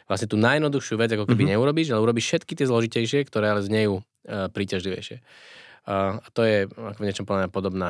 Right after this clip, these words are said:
Speaker 1: choroba.
Speaker 2: No.
Speaker 1: A
Speaker 2: E, keď sa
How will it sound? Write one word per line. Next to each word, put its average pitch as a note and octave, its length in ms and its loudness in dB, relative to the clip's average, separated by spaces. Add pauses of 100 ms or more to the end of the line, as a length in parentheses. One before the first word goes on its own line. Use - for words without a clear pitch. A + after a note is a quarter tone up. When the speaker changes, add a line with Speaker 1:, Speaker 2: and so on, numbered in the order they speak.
Speaker 1:
choroba. F2+ 500 -8 (1040)
Speaker 2:
No. D3+ 80 0
Speaker 1:
A D#3 60 0 (580)
Speaker 2:
E, A2 480 2 (220)
keď D#3+ 160 -4
sa G3+ 120 4